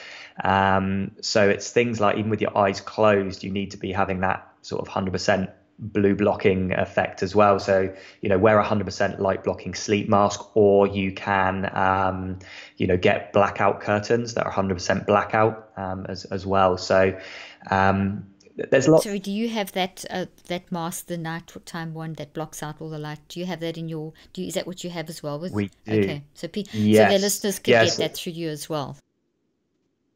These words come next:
Speaker 1: Absolutely, yeah. So, so we, we weren't happy again with the, the state of the sleep masks out there, 'cause a lot of people have these sort of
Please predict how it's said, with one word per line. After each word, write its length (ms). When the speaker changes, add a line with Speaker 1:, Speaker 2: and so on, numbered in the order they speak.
Speaker 1:
Absolutely, 540
yeah. 200
So, 260
so 160
we, 420
we 140
weren't 180
happy 340
again 360
with 200
the, 100
the 160
state 320
of 40
the 60
sleep 260
masks 320
out 140
there, 100
'cause 80
a 60
lot 100
of 80
people 220
have 200
these 200
sort 160
of 180